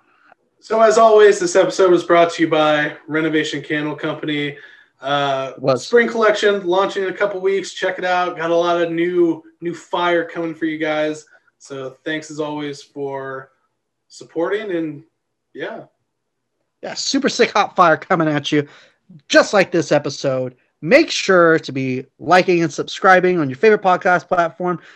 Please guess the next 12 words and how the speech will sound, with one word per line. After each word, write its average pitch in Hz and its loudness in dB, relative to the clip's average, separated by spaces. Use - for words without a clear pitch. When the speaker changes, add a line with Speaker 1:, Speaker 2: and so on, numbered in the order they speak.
Speaker 2:
Make 302 2
sure 247 2
to - -8
subscribe 208 0
to 214 2
us 196 -4
on 208 -4
YouTube 208 -6
and 175 -4
send 220 -2
a 196 0
like, 185 0